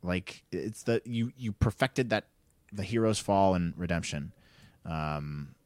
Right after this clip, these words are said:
and I don't think Crosshair needs to. I don't like him at this point. I don't think most people do. He's a dick.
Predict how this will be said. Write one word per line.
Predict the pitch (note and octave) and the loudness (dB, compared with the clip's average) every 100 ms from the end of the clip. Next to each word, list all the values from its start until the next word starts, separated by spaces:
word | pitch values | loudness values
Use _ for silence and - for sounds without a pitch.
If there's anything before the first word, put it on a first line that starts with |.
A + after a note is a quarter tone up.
| _ - | _ 4
and | G#3 | 6
I | |
don't | A3+ | 6
think | A#3 | 6
Crosshair | - F#3+ G3 | 8 8 8
needs | F#3 G3+ | 4 4
to. | - D#2+ | 0 4
I | C3 | 6
don't | E3+ | 8
like | D3+ F3+ - | 8 6 6
him | |
at | E2+ | 2
this | E2 E2 | 0 -4
point. | - D#2 | -4 0
I | A#2 | 2
don't | |
think | G3 F3 | 6 8
most | D3+ F#3+ | 8 8
people | - - D#2+ | 6 4 0
do. | A1 - | -4 -2
He's | B2+ F3 | 0 4
a | G3 | 4
dick. | E3+ - E3+ - - | 2 4 4 2 -4